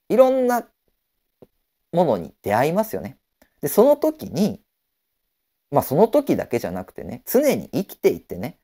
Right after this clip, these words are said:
どんなことがあっても、それを見ていく。いろんなことをこう判断して選択していく基準として、肉体だけとか、この世だけみたいな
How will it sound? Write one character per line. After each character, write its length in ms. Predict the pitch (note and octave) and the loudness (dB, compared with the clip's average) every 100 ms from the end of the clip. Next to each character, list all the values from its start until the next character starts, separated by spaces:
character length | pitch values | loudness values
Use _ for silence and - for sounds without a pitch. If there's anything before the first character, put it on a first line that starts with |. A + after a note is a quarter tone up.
| - | 6
ど 140 | G3+ | 6
ん 100 | E4 | 6
な 120 | D4 | -2
こ 120 | - | -2
と 140 | A2+ G2 | -2 -2
が 220 | F2+ - | -4 -6
あ 40 | |
っ 100 | A#2 | -6
て 180 | _ G#2 | _ -4
も、 320 | G2 B2 - _ _ - | 0 -2 -4 _ _ 0
そ 140 | G#3 | 8
れ 140 | B3 | 8
を 320 | D4 D4+ - _ - | 8 2 -2 _ -2
見 180 | F3+ - | -2 0
て 240 | - E4+ | -2 -2
い 80 | B2 | -4
く。 320 | _ - - _ _ _ _ _ _ _ _ _ _ - | _ -12 -12 _ _ _ _ _ _ _ _ _ _ -2
い 40 | C#3 | 4
ろ 160 | A3 | 6
ん 80 | A3+ | 4
な 100 | A#3+ | 2
こ 100 | A#3+ | 2
と 140 | A#3 | 2
を 60 | A#2 | 0
こ 260 | - F2+ - | 0 -4 -2
う 60 | |
判 240 | - G#3 F3 | 2 2 4
断 200 | G#2 E2+ | 0 -4
し 60 | |
て 120 | - - | -10 -4
選 260 | F#3+ A3 | -4 -2
択 320 | G#3+ G#3+ G#3+ | -4 -4 0
し 80 | G#3+ | -2
て 220 | - G3+ | 0 0
い 100 | F#3+ | 0
く 420 | F#3+ - C#4 - _ _ _ _ _ | -2 0 2 2 _ _ _ _ _
基 140 | E3+ | 0
準 240 | D#3+ G#3+ G#3 | 4 2 2
と 200 | G#3+ G#3+ | 2 0
し 100 | - | 0
て、 320 | C#4 B3 - _ _ _ _ - | -2 -2 -6 _ _ _ _ -2
肉 300 | D3+ - - | -2 -2 -4
体 360 | - C4 C4 | 0 2 2
だ 140 | C4+ C#4 | -2 -4
け 240 | - - | -8 -10
と 80 | - | -14
か、 320 | - E3+ C#3 _ _ - | -6 -4 -4 _ _ -4
こ 180 | - F#3 | 2 6
の 160 | B3+ | 6
世 200 | C#4 C4+ | 6 2
だ 140 | B3 C#4+ | 2 -2
け 240 | D#3+ - | -2 -4
み 120 | - F#3+ | -4 -2
た 240 | - C3+ | 0 0
い 100 | A#2 | 0
な 280 | D#3+ G#3 | -2 -4